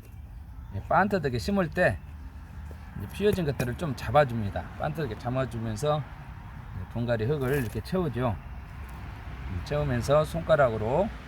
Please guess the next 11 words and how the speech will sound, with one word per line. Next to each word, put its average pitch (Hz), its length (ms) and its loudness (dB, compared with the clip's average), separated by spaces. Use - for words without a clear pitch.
지지, 120 320 -2
이게 104 200 -6
두드리기도 165 500 -2
하지만 135 460 4
지지력 123 420 -2
있게 113 300 0
반듯 160 400 2
세우면서 170 520 2
눌러줍니다. 110 680 0
이렇게. 76 220 -8
스토키 139 680 0